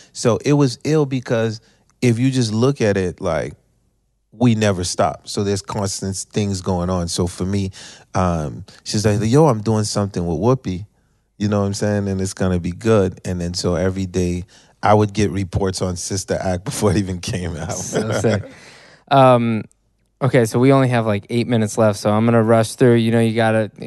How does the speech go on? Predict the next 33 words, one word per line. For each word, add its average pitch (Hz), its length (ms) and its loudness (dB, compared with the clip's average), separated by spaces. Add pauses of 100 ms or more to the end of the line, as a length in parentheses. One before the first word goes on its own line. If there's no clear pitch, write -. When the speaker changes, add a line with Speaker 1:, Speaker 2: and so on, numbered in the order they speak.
(120)
Speaker 2:
bunch 113 260 4
of 110 60 -4
more 117 240 4
hits, 117 340 0
more 104 220 0
hits, 110 460 -2
more 127 280 2
hits, 123 400 0
some - 340 0
other 113 200 2
songs. 113 640 0 (200)
That 120 120 6
one's 120 220 2
a 120 60 2
hit. 117 400 0
Okay, 123 440 0
and 139 200 0
then 156 320 4 (280)
<coughs> - 260 -8
you, 180 520 8
um, 160 460 4 (440)
<coughs> 104 440 -10
so 208 280 6
tell 208 180 4
me 226 120 6
about 202 240 6
Wyclef 160 460 4
Goes 139 200 6
Back 127 280 2
to 127 100 -4
School, 113 400 4
which 110 240 -2
is 113 480 -2